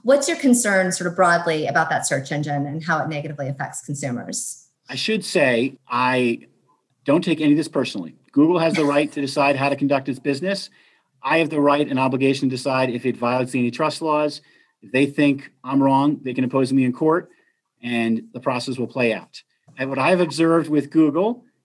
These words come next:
Speaker 2: is what I observed with Microsoft. I mentioned before I worked for Joel Klein. He is an extraordinary lawyer in person,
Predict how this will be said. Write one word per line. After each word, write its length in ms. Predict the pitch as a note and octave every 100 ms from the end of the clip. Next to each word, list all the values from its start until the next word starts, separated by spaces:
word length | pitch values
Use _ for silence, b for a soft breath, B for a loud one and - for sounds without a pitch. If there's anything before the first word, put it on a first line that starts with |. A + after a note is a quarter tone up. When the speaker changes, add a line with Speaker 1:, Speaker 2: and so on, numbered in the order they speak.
| _ -
Speaker 2:
is 200 | C#3 B2+
what 180 | C3+ D3
I 140 | D3
observed 420 | C#3+ C#3+ C#3+ C#3
with 180 | C#3+ C#3+
Microsoft. 480 | E3+ G3+ C3 A#2 -
I 40 |
mentioned 220 | C3+ D3+ D3+
before 160 | C#3+
I 40 | C#3
worked 160 | C3+
for 80 | C#3
Joel 240 | B2+ B2+
Klein. 340 | B2+ B2+ A2+ A2
He 180 | D3 D3+
is 400 | C3+ C3 G2+ -
an 80 | A2
extraordinary 640 | A#2+ - B2+ A#2+ A#2+ A2+
lawyer 300 | A2+ A2 A2+
in 100 | G#2
person, 520 | G2 B2+ - C#3 C3